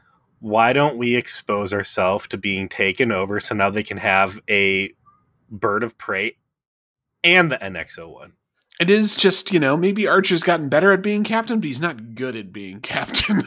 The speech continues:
Speaker 2: Like, this is just not a good choice, especially when he's, like, in his tiny ready room having a conversation in choking distance from Malik the entire time.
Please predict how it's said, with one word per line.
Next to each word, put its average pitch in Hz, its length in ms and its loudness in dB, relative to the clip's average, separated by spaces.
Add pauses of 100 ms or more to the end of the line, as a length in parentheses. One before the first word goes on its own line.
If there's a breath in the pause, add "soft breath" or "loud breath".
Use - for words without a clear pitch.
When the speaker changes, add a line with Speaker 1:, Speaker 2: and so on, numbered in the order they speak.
Speaker 2:
Like, 277 300 0
this 240 240 -6
is 185 120 -10
just 269 340 -2
not 190 280 0
a - 40 -10
good 135 340 -10
choice, 110 480 -6 (380 loud breath)
especially 226 580 2
when 156 200 0
he's, 160 220 -6
like, 143 300 -6
in 190 160 0
his 190 200 -2
tiny 190 460 -2
ready 160 260 -2
room 110 460 -12 (340)
having 175 320 -2
a 160 40 -6
conversation 175 720 -4
in 123 100 -12
choking 165 520 -4
distance 110 760 -8 (400)
from 156 300 -4
Malik 147 380 -4
the 135 120 -2
entire 147 480 -2
time. 117 540 -6